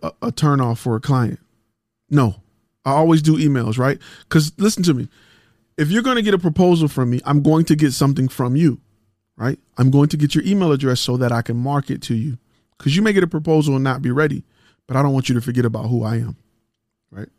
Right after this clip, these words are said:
I don't want you to forget about what, what I offer. So it's something that I wanna make sure that you, you are aware of, right?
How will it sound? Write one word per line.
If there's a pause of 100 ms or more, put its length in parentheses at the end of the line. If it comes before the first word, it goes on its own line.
(720)
I
don't
want
you
to
forget
about (120)
what,
what
I
offer. (460)
So (680)
it's
something
that
I
wanna
make
sure
that
you,
you
are
aware
of,
right?